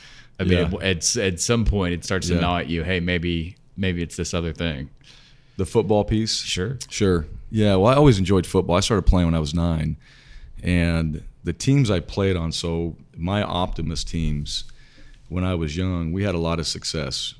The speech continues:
Speaker 1: We were in the championship game each year. That carried over into junior high, carried over into high school. And I was really fortunate. I had tremendous coaches,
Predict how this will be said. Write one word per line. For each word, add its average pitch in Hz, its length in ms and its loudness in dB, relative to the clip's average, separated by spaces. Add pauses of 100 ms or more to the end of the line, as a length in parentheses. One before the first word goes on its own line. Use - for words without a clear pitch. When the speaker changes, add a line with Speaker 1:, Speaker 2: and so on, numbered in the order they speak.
Speaker 1:
We 92 200 -4
were 80 440 -2 (840)
in 82 80 -8
the 73 80 -6
championship 82 600 -4
game 85 380 -2
each 85 280 -6
year. 85 340 -2 (680)
That 90 160 -4
carried 92 260 4
over 87 240 2
into 85 160 0
junior 90 300 0
high, 87 360 -2
carried 87 320 0
over 85 220 -2
into 82 160 -2
high 85 200 -2
school. 85 440 -4 (460)
And 82 520 -4 (500)
I 131 100 6
was 135 160 4
really 110 160 2
fortunate. 95 500 0
I 98 140 0
had 95 320 2 (240)
tremendous 87 600 0
coaches, 78 540 -4